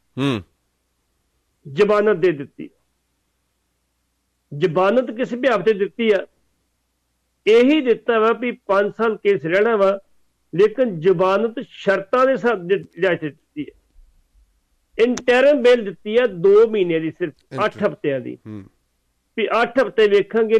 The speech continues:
Speaker 2: ਵੀ ਇਹ ਕੀ ਕਰਦਾ ਵਾ, ਤੇ ਨਾਲ ਇਹ ਕਹਿਤਾ ਵੀ ਉਹ ਉੱਤਰ ਪ੍ਰਦੇਸ਼ ਤੇ ਦਿੱਲੀ ਵਿੱਚ ਨਹੀਂ ਰਹਿ ਸਕਦਾ, ਚੁੱਪ ਕਰਕੇ ਆਪਣਾ ਕੰਮ ਕਰੇ ਬਾਹਰ ਦੇ ਰਹਿ ਕੇ।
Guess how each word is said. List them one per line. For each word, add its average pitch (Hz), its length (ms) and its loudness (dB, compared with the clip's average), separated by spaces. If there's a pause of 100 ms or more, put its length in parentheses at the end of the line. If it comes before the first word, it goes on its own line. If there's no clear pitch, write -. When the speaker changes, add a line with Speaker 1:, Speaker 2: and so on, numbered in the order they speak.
Speaker 2:
ਵੀ 233 80 -6
ਇਹ 208 220 -2
ਕੀ 185 200 -10
ਕਰਦਾ 175 380 2
ਵਾ, 165 240 -2 (480)
ਤੇ 214 120 4
ਨਾਲ 196 360 2
ਇਹ 254 200 2
ਕਹਿਤਾ 233 600 -2
ਵੀ 247 120 -4
ਉਹ 220 360 2
ਉੱਤਰ 247 380 -2
ਪ੍ਰਦੇਸ਼ 196 500 2
ਤੇ 240 200 0
ਦਿੱਲੀ 175 400 0
ਵਿੱਚ 202 180 -2
ਨਹੀਂ 175 180 4
ਰਹਿ 208 140 4
ਸਕਦਾ, 185 440 2 (920)
ਚੁੱਪ 269 280 2
ਕਰਕੇ 233 380 0
ਆਪਣਾ 220 300 0
ਕੰਮ 196 340 -2
ਕਰੇ 226 240 4
ਬਾਹਰ 208 260 2
ਦੇ 214 180 0
ਰਹਿ 208 180 2
ਕੇ। 208 260 2